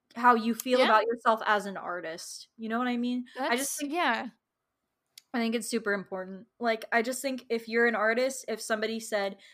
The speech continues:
Speaker 1: "I'm gonna pay for you to go to art school, I'm gonna pay for your, your housing, your food, your tuition, your books, I'm gonna pay everything for you, but you have to leave tomorrow." I think anybody that's, like, a true artist would be like, "Yeah, absolutely."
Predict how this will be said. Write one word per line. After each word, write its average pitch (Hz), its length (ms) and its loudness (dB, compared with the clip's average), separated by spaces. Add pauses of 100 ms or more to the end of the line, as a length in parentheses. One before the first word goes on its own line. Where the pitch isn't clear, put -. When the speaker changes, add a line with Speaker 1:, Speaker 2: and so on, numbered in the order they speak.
(200)
Speaker 1:
"I'm 233 160 6
gonna 262 200 0
pay 247 320 -2
for 233 180 -6
you 220 180 -6
to 208 100 -2
go 214 140 0
to 214 120 2
art 220 220 0
school, 208 360 -4
I'm 196 100 -4
gonna 196 140 -8
pay 220 220 -2
for 220 140 -8
your, 190 260 -6
your 196 180 -8
housing, 220 460 4
your 190 140 -6
food, 226 560 -6
your 190 140 -4
tuition, 220 800 -4 (260)
your 196 240 -10
books, 240 400 -2
I'm 220 60 -6
gonna 226 120 -4
pay 226 260 -6
everything 226 440 -2
for 240 300 -6
you, 285 340 -8 (240)
but 214 140 -4
you 220 80 -4
have 220 180 0
to 226 100 -8
leave 208 180 -6
tomorrow." 185 460 -4
I 208 140 -4
think 247 240 -6
anybody 220 420 -4
that's, 196 220 -4
like, 196 140 -6
a 190 40 -6
true 202 360 -2
artist 180 760 -6
would 208 180 -8 (220)
be 196 160 -6
like, 170 360 -6
"Yeah, - 360 -6
absolutely." - 600 -10